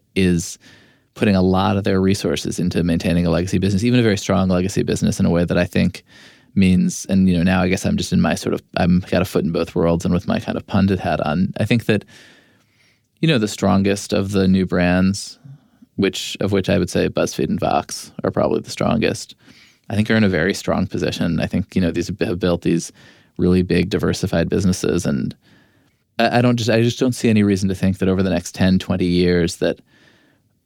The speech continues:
the advantage that legacy outlets have right now continues to outweigh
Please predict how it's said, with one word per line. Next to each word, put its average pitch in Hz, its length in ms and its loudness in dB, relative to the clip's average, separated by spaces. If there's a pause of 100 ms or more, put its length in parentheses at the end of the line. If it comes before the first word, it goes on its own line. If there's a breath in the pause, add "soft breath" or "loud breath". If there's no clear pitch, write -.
(240)
the 107 200 2
advantage 90 520 2
that 87 200 0 (160)
legacy 90 380 0
outlets - 220 0
have 85 180 -4
right 85 260 0
now 85 540 0 (1120 soft breath)
continues 98 500 2
to - 100 -2
outweigh 92 800 0